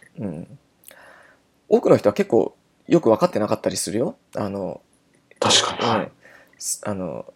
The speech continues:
Speaker 1: スナックとかでもよくなんか僕は、あの、深めの質問するっていうのをこの間もケーアイピーでやったけど、
Speaker 2: うん。
Speaker 1: 「なぜこの仕事をしているの？」って、「これこれこれ。じゃあなぜ今しないの？」とかって言ったら出てこないんだよね、みんな。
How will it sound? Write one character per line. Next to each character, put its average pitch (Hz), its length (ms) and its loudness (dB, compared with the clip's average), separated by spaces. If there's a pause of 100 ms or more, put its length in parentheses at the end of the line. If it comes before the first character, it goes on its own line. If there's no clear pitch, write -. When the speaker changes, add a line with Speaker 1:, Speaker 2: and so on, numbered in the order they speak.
Speaker 1:
ス - 160 -2
ナ 131 80 2
ッ 123 40 -2
ク - 80 -14
と 101 80 -2
か 98 120 -2
で 90 80 -4
も 87 160 -4 (100)
よ 107 160 -2
く 90 160 -4
な 95 80 -6
ん 92 60 -10
か 64 100 -4
僕 90 180 -4
は、 - 120 -2 (160)
あ - 120 -2
の、 90 60 -2
深 107 220 0
め 107 80 0
の 104 80 -4
質 - 140 -6
問 107 120 -2
す 117 100 0
る 117 40 4
っ 110 40 2
て - 60 -18
い - 40 -16
う - 20 -10
の 95 60 -6
を - 20 -10
こ 107 80 0
の 101 80 0
間 95 100 -2
も 95 80 -4
ケ 110 120 0
ー - 20 6
ア 92 40 4
イ 92 60 2
ピ 95 80 -4
ー 95 40 0
で - 40 -4
や - 60 -2
っ - 40 -10
た - 80 -6
け 90 80 -4
ど、 - 160 -4 (440)
Speaker 2:
う - 20 -14
ん。 - 60 2
Speaker 1:
「な 196 80 6
ぜ 147 100 4
こ 101 140 -2
の 101 80 -6
仕 - 100 -4
事 98 240 -2
を 104 60 -6
し - 80 -10
て 95 120 -2
い 95 40 -2
る 92 80 -6
の？」 90 160 -6
っ - 20 -10
て、 - 80 -16
「こ - 100 -6
れ 95 60 -4
こ - 100 -6
れ - 80 -6
こ - 60 -8
れ。 76 100 -8
じ - 80 -6
ゃ 117 40 2
あ 107 40 0
な 147 140 0
ぜ 160 140 2
今 92 180 -2
し - 160 -4
な 95 140 -8
い 92 60 -8
の？」 95 120 -8
と - 80 -12
か 95 60 -2
っ - 20 -6
て 95 80 -4
言 - 20 -10
っ - 40 -8
た 76 80 0
ら - 120 -8
出 - 120 2
て 147 80 2
こ 117 100 -2
な 110 80 -2
い 92 80 -6
ん - 20 -8
だ 90 60 -6
よ 85 80 -4
ね、 73 60 -8
み 80 100 -10
ん 80 60 -12
な。 - 80 -14